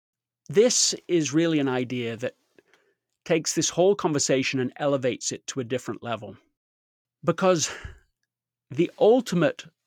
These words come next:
representation of effortlessness is that you do nothing and get the result anyway.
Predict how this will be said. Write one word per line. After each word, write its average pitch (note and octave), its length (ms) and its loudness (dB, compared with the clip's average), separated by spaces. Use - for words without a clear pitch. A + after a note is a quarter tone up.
representation C3+ 1120 0
of B2+ 160 0
effortlessness - 880 -4
is D#3 200 2
that D#3+ 200 0
you E3+ 200 0
do E3+ 260 2
nothing D3 680 0
and C3+ 240 -2
get - 240 2
the C3 80 -2
result A#2+ 400 -2
anyway. A2+ 400 -4